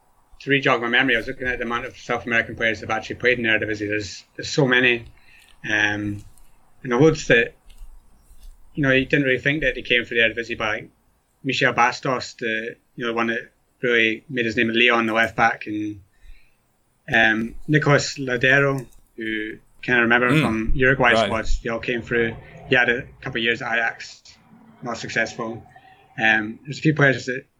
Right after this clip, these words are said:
Speaker 1: rejigged my memory as well. Ke-, Kelso Ortiz, um, who is, I think he's Chilean midfielder. He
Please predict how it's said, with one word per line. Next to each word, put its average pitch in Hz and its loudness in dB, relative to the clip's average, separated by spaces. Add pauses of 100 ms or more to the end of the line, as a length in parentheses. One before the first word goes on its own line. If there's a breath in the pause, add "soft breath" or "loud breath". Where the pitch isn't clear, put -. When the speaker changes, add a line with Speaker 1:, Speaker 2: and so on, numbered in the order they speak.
(140)
Speaker 1:
rejigged 135 0
my 120 0
memory 127 4
as 117 -6
well. 123 0
Ke-, - -4
Kelso 160 2
Ortiz, 123 -2 (120)
um, 107 -2 (1000)
who 120 0
is, 110 -2
I 135 -6
think 131 0
he's 113 -8 (180)
Chilean 123 2
midfielder. 120 0
He 117 -4